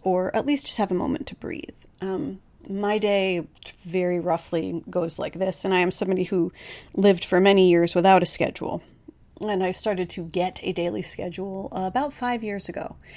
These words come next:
and that was a good thing, and it eventually led me to make other good changes in my life. But, um,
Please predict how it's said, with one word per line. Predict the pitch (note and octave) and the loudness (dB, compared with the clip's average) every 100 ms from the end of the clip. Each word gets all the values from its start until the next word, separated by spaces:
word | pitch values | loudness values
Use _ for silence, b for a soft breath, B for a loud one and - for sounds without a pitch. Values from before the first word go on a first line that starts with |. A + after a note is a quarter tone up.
| B B B | B B B
and | - F3+ | -4 0
that | G#3+ | 0
was | A#3 | 0
a | A3 | -2
good | G3 | -4
thing, | - - - - _ _ _ _ _ _ - | -4 -10 -10 -12 _ _ _ _ _ _ -12
and | - G3 F#3 | -2 0 2
it | F3+ - - | 0 -2 -6
eventually | F3 F#3 - G3 | -4 -2 -2 -2
led | F3+ F3 | 0 0
me | F#3 F#3 | 0 -4
to | - F3+ | -2 -2
make | E3+ E3 | -2 -2
other | F3+ F#3+ E3+ D#3+ - E3 | -2 -2 -2 -4 -8 -6
good | F3+ D#3+ | -4 -4
changes | E3+ D#3 - - - | -4 -4 -4 -6 -6
in | D#3+ | -6
my | D3 | -4
life. | - - - - b b b - | -6 -8 -12 -20 b b b -2
But, | F3 - F3 | 0 0 -2
um, | F3 F3+ F3 | -2 -2 -6